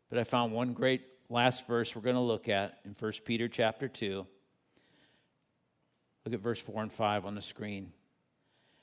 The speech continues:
"As you come to him, the living stone, rejected by humans, but chosen by God and precious to him, you also," so we're like, like Jesus is that living stone. He was the one rejected. He was chosen by God.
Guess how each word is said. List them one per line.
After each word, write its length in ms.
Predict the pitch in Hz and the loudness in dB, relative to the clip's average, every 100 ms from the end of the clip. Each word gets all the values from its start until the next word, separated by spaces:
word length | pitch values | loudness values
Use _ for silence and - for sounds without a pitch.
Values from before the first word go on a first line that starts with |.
| _ | _
"As 180 | 117 120 | 0 2
you 80 | |
come 280 | 131 165 170 | 2 4 6
to 80 | 165 | 6
him, 460 | 147 151 113 101 95 - _ _ _ | 6 6 6 2 -10 -18 _ _ _
the 100 | 127 | 2
living 300 | 117 120 123 | 4 4 2
stone, 460 | 123 - 120 101 87 80 _ _ _ _ _ _ _ _ _ | -2 -2 0 0 -6 -14 _ _ _ _ _ _ _ _ _
rejected 480 | 117 110 123 120 151 | -6 4 4 4 6
by 120 | 151 | 6
humans, 760 | 147 131 110 95 95 - - - _ _ _ _ _ _ _ _ - | 6 4 2 -2 -6 -8 -10 -12 _ _ _ _ _ _ _ _ -8
but 120 | 117 | -2
chosen 380 | 127 123 127 139 | 2 4 4 8
by 140 | 143 | 8
God 340 | 131 110 107 | 8 6 6
and 120 | 107 104 | 4 0
precious 400 | 120 117 135 - | 0 0 -2 -4
to 160 | 127 | -2
him, 280 | 110 107 92 - - - _ | 2 2 2 -6 -20 -20 _
you 300 | 113 151 165 | 4 8 10
also," 560 | 156 151 - 123 90 - _ _ _ _ _ _ _ _ _ _ _ | 10 10 4 0 0 -4 _ _ _ _ _ _ _ _ _ _ _
so 120 | 107 | -6
we're 180 | 110 113 | 0 2
like, 200 | 113 113 110 - | 2 0 -12 -8
like 320 | 113 113 113 - - | 2 2 2 -6 -16
Jesus 480 | 113 101 131 131 104 | -12 -4 -2 -2 -4
is 80 | 107 | 0
that 200 | 110 82 | 0 2
living 260 | 107 107 123 | 0 0 -2
stone. 400 | - 110 101 101 | -2 -2 -2 -2
He 100 | 107 | -4
was 160 | 113 | -4
the 80 | 117 | -4
one 180 | 113 117 | -2 0
rejected. 580 | 123 120 110 101 - 104 | -2 2 2 2 -2 -4
He 100 | 104 | -4
was 100 | 107 | -4
chosen 340 | - 110 120 | -2 -2 0
by 120 | 127 | -2
God. 400 | 131 107 92 98 | 0 0 0 -2